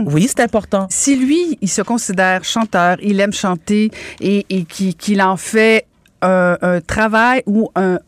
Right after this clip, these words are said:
Speaker 2: hobby, ben, c'est ça. Moi, je, je comprends
Speaker 1: Carole,
Speaker 2: pas ce,
Speaker 1: non,
Speaker 2: ce
Speaker 1: non, t'as pas co-, encore une fois, Caroline, ne fais pas comme si tu comprends pas ce que je te dis.
Speaker 2: Ben, je
Speaker 1: Je
Speaker 2: comprends vraiment pas.
Speaker 1: Ben, alors, je vais te réexpliquer. Je n'ai aucun problème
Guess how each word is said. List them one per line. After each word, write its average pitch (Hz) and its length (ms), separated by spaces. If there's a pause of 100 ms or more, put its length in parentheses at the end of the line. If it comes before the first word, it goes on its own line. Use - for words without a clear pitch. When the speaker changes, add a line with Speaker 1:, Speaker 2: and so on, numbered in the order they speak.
Speaker 2:
hobby, 214 680 (340)
ben, 160 680 (420)
c'est - 160
ça. 359 300
Moi, 202 140
je, 196 180
je 196 140
comprends 233 240
Speaker 1:
Carole, 262 180
Speaker 2:
pas 311 180
ce, 185 60
Speaker 1:
non, 208 360
Speaker 2:
ce 180 280
Speaker 1:
non, 190 220
t'as 226 120
pas 214 140
co-, - 140
encore 214 280
une 240 80
fois, 269 140
Caroline, 247 300
ne 254 60
fais 262 120
pas 262 140
comme 220 120
si 185 140
tu - 100
comprends 170 180
pas 180 100
ce - 80
que 160 60
je - 80
te 110 80
dis. 127 220 (440)
Speaker 2:
Ben, 180 180
je 196 80
Speaker 1:
Je 202 60
Speaker 2:
comprends 254 240
vraiment 294 320
pas. 277 320
Speaker 1:
Ben, 175 200
alors, 165 160
je - 80
vais 156 80
te - 160
réexpliquer. - 840 (600)
Je 160 140
n'ai 214 220 (100)
aucun 277 340
problème 180 880